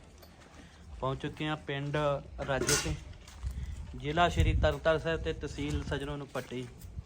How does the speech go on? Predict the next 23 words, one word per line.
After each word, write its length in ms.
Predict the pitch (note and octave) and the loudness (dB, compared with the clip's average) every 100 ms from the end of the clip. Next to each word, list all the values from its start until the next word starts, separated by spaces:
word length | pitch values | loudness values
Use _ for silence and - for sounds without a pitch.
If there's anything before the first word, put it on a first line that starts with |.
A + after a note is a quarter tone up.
| - - - - - - - - E3 | -10 -10 -10 -12 -12 -10 -10 -8 -4
ਬਾਈ 200 | C#3 C#3+ | -2 -2
ਬੋਹੜ 260 | C#3 D3 | -2 -4
ਸਿੰਘ 200 | D3 D3+ | -4 -6
ਦੇ 100 | D3 | -4
ਘਰ 200 | D3 D#3 | -2 0
ਪਹੁੰਚ 240 | C3+ C3+ C#3+ | 0 -4 -4
ਚੁੱਕੇ 200 | D3 D3+ | -6 -4
ਹਾਂ। 120 | D3 C3 - - - - - - | -6 -6 -12 -18 -20 -20 -20 -10
ਇੱਕ 160 | E3 E3 | -8 -4
ਮੋਟਰਸਾਈਕਲ 600 | E3 D#3+ D#3+ D3+ E3+ F3+ | 0 -2 0 0 2 2
ਵੀ 140 | F3+ | 2
ਨਾਲ 440 | F3 D#3 D#3+ D#3+ - | 4 6 6 4 0
ਵਿਕਾਊ 440 | D3 C#3 B2 C#3+ D#3 | -2 0 0 0 -4
ਆ। 40 | D3 - - - - - - - - - - | -6 -12 -18 -20 -18 -20 -20 -20 -20 -10 2
ਬਾਕੀ 300 | D3 D3+ E3+ | 2 2 0
ਸਾਰੇ 500 | - D#3+ F3 E3+ D#3 - - - - - - - | 4 6 6 2 -4 -10 -18 -14 -8 -6 -2 2
ਆਪਾਂ 240 | D3+ E3+ | 4 4
ਪੁੱਛਦੇ 480 | - D3 D3 D#3 E3 | 2 0 -2 0 0
ਹਾਂ 80 | D3+ - - - | 0 -6 -16 -6
ਕਿੱਥੋਂ 360 | F3 E3+ F#3 F3+ | -6 -2 0 4
ਦਾ 340 | F3 E3 - - | 6 6 4 -4
ਐਡਰੈਸ, 400 | C#3 C#3 D3 D#3+ | -2 0 0 -2
ਨੰਬਰ 400 | D3+ C#3 C#3+ | -4 -2 -2